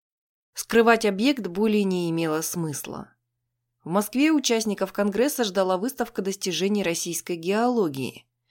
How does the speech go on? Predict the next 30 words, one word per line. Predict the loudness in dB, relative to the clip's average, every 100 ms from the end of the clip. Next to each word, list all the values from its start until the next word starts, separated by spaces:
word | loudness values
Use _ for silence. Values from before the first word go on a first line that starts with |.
| _ -8
Один | -4 0 0
из | -2
стендов | -4 2 2 2 0 0
был | -2 -2
посвящён | -6 -6 -4 -2 -2
скважине | -6 -6 -2 0 0 -2 -4
С | -6 -8
Г | -4 -4 -4
три. | -6 -6 -6 -10 _ _ _ _
Специалисты | -12 -4 0 4 6 6 4 2
всего | 2 2 4 6
мира | 8 8 6
недоумённо | 4 4 4 6 4 6 4 4
взирали | 4 4 4 4
на | 4 2
обычную | 2 0 0 2 0
буровую | 2 2 2 2 0
головку | 2 4 2 0 -4
со | -2 -4
стёртыми | -2 -2 0 0 0
твердосплавными | -2 -4 -4 -4 -2 -2 -2 -6 -6
зубьями. | -6 -6 -6 -8 -10 -18 _ _ _ -8
И | -2
этим | 4 4 4 -2 -4
бурят | 0 2 2 0
самую | 0 2 2 -2
глубокую | -2 -2 0 0 0 -2
в | 0
мире | 0 0
скважину? | -4 -4 0 2 2 0 -4